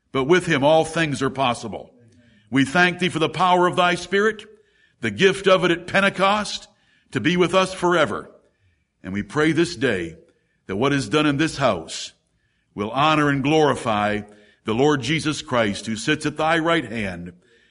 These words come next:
our only hope of everlasting life. He who gave himself a dead sacrifice for us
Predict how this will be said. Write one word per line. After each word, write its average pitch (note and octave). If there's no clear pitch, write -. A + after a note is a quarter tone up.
our C3+
only E3
hope F#3+
of C#3+
everlasting F#3
life. A2
He F3+
who F#3
gave F#3
himself F#3+
a F#3+
dead E3+
sacrifice C#3+
for D#3
us F3+